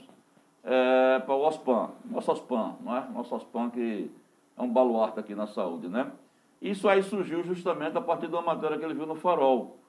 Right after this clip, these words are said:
E vocês lembram da matéria que uma cidadã chegou lá com a mãe e faltava, e mandaram ela fazer a ultrassonografia na clínica da frente, porque a máquina,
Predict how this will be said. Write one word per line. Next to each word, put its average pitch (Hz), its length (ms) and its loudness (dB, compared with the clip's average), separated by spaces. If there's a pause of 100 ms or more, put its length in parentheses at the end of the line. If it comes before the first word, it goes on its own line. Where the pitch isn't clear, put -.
(580)
E 120 80 0
vocês 123 280 -4
lembram 131 200 4
da 135 100 4
matéria 131 520 4
que 147 300 -6
uma 127 160 0
cidadã 110 420 -2
chegou 107 280 -4
lá 110 340 0 (640)
com - 80 -8
a 107 80 0
mãe 123 680 0
e 120 140 -2
faltava, 113 560 0
e 113 100 0
mandaram 113 440 0
ela 110 160 0
fazer 107 280 -2
a 101 80 0
ultrassonografia 117 800 -2
na 117 140 -2
clínica 117 320 -2
da 110 140 2
frente, 117 340 -2 (680)
porque - 200 -6
a 113 100 2
máquina, 120 640 0